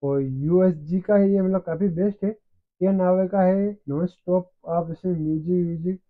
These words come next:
ऑडियो काफ़ी बेस्ट आती है इसकी। और ये आपको अंदर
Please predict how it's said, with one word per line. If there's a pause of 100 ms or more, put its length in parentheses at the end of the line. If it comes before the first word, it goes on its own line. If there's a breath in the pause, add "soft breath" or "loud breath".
(420)
ऑडियो
काफ़ी
बेस्ट
आती
है
इसकी। (840)
और
ये
आपको
अंदर